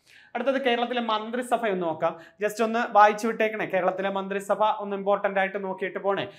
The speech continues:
ഒരുവിധം എല്ലാം എഴുതിയിട്ടുണ്ട്, ഒന്ന് നോക്കിയേക്കുക.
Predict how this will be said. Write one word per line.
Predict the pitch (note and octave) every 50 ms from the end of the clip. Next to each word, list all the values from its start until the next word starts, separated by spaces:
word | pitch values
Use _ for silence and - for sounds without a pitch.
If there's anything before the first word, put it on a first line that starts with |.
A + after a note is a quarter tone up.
| - -
ഒരുവിധം | F3+ F#3 F#3+ G3+ G3 G#3 G#3 G#3+ - - - - - -
എല്ലാം | G3+ G3+ G#3 G#3 A3 G#3+ - G3
എഴുതിയിട്ടുണ്ട്, | G3 G3+ G#3 G3+ B3+ C4 B3+ C4 A3 F3+ F3+ G#3+
ഒന്ന് | A#3+ A3+ G3+ F#3+ G3 F#3
നോക്കിയേക്കുക. | F3 D#3+ D#3+ - F3+ E3+ E3+ F#3+ G3 B3+ - -